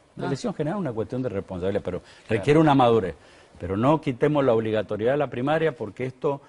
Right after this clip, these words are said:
Speaker 1: ha permitido que figuras nuevas renazcan porque tienen el consenso social.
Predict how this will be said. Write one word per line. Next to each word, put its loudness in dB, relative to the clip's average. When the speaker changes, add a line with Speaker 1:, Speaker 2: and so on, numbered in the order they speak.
Speaker 1:
ha -4
permitido -4
que -10
figuras -6
nuevas -6
renazcan -2
porque 0
tienen -2
el -4
consenso -4
social. -6